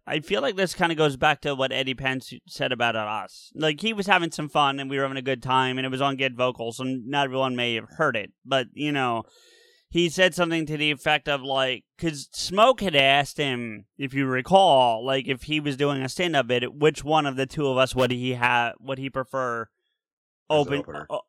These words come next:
Speaker 1: open form? And he, he <laughs> really struggled. I think he was trying not to insult anybody, which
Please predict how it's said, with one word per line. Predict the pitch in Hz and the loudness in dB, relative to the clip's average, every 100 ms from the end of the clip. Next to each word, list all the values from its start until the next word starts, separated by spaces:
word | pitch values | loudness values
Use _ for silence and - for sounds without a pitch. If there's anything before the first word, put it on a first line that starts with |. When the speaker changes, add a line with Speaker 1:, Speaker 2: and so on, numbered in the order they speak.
| - | 2
Speaker 1:
open | 180 175 165 | 4 4 -2
form? | - 127 120 107 110 - - | -2 -4 -4 -4 -10 -14 -6
And | 143 139 131 131 123 _ _ | -2 -2 -2 -6 -10 _ _
he, | 135 135 147 - | -10 -6 -6 -8
he | 147 170 | -6 -2
<laughs> | |
really | 190 220 220 180 202 | 6 6 6 4 -2
struggled. | - - 180 170 165 | -2 4 4 6 6
I | 151 | 6
think | 156 214 | 4 -2
he | 180 | -4
was | 170 | -2
trying | 185 160 | -2 0
not | 151 | 0
to | 139 135 | 0 -2
insult | 131 175 156 | -2 -4 -2
anybody, | 151 147 127 131 | -2 -2 -2 -4
which | 139 - | -6 -10